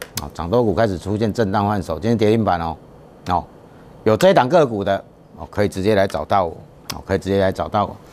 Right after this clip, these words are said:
当然，我跟大家讲，涨多股出现震荡换手，哦，就是这一些涨的，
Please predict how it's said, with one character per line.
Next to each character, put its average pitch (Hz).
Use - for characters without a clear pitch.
当 226
然， 190
我 165
跟 226
大 226
家 226
讲， 165
涨 139
多 202
股 147
出 160
现 170
震 160
荡 147
换 147
手， 78
哦， 82
就 107
是 120
这 117
一 113
些 107
涨 80
的， 78